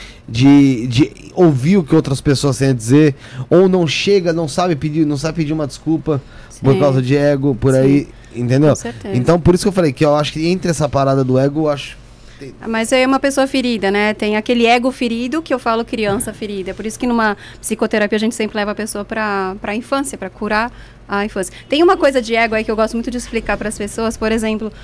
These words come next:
Speaker 2: uma, uma senhora que não tem nada na vida, né? Não tem dinheiro, e ela tira a própria roupa do corpo pra dar pra uma pessoa que, na rua.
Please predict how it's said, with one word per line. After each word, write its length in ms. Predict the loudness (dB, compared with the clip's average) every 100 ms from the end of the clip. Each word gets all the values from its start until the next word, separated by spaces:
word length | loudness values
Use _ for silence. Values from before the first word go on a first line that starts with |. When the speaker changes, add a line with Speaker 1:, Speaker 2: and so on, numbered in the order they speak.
| -20 -20 -6
Speaker 2:
uma, 340 | 0 2 2 2
uma 220 | 0 0
senhora 480 | 0 0 0 0 -2
que 120 | -2
não 120 | -2
tem 160 | 0 0
nada 260 | 0 0
na 140 | -2 -2
vida, 420 | -2 -2 0 -2 -4
né? 180 | -2 -2
Não 100 | -2
tem 160 | -2 -2
dinheiro, 540 | -2 -4 -2 -4 -6 -10 -8
e 80 | -2
ela 140 | 0
tira 300 | 0 -2 0
a 180 | 0 -2
própria 380 | -2 -2 -2 -2
roupa 260 | -2 -2
do 120 | -2 0
corpo 280 | 0 -2
pra 140 | -2 -2
dar 140 | -2
pra 100 | -4
uma 80 | -4
pessoa 260 | -4 -6 -8
que, 160 | -4
na 100 | -4
rua. 300 | -2 0 -2